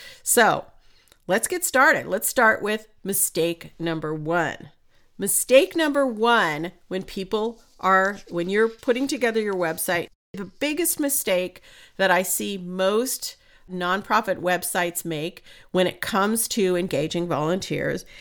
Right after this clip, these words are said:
is that you assume that people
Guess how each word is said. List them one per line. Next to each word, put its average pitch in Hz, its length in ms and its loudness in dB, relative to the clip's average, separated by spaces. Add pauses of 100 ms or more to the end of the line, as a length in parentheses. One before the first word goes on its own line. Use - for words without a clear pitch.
(220)
is 202 240 2
that 202 380 4 (680)
you 226 280 0
assume 185 760 -2 (380)
that 202 260 0
people 190 760 -4